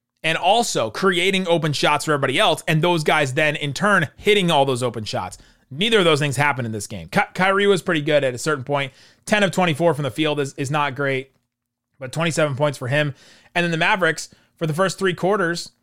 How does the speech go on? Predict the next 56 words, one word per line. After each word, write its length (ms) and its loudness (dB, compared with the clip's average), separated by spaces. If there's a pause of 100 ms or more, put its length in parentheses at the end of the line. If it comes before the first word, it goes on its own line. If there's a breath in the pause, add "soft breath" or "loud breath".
(520)
uh, 220 0
couldn't 240 2
hit 120 4
a 60 0
three 240 0
at 60 2
all. 360 0
First 320 0
half, 420 0 (120)
<laughs> 140 4
first 340 0
half, 180 0
this 120 0
Mavericks 340 0
team, 220 0 (240 loud breath)
three 380 -4
of 120 4
eighteen. 680 0
They 80 0
didn't 180 0
hit 100 4
a 80 4
three 240 -2
in 60 2
the 80 2
whole 200 4
second 320 -2
quarter. 380 0
Y-, 160 -20
y-, 280 -4
you're 120 0
not 160 2
gonna 140 2
win 140 2
a 40 -2
game 200 0
like 200 -4
that. 240 -10
They're 120 2
still 380 2
then 320 -2 (420 soft breath)
reliant 580 0
on 160 -4
the 80 -6
three 280 -2
ball 200 2
going 320 -4
in. 220 -8 (300 soft breath)
When 200 0
did 100 0
they 80 2
make 160 0
their 80 -4
comeback? 440 0
Fourth 300 0
quarter. 340 0